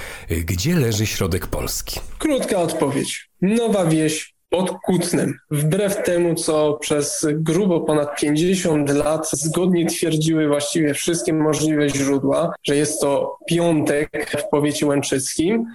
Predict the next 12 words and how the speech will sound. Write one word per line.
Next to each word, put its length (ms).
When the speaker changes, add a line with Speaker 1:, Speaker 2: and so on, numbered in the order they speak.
Speaker 2:
W 60
dwa 180
tysiące 440
osiemnastym 580
roku, 520
e, 200
w 60
związku 400
ze 160
stuleciem, 680
e, 140
obchodów 600